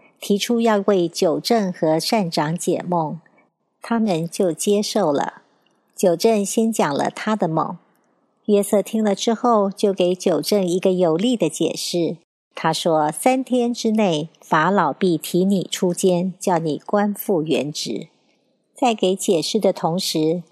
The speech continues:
约瑟也在第十四和十五节提出了请求。他说：“待你得好处的时候，求你纪念我。”接下来，善长也向约瑟讲了他的梦，但是约瑟做出了对善长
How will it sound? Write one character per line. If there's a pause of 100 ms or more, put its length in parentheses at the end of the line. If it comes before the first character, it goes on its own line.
(160)
约
瑟
也
在
第
十
四
和
十
五
节
提
出
了
请
求。 (520)
他
说 (280)
：“待
你
得
好
处
的
时
候，
求
你
纪
念
我。” (580)
接
下
来，
善
长
也
向
约
瑟
讲
了
他
的
梦， (480)
但
是
约
瑟
做
出
了
对
善
长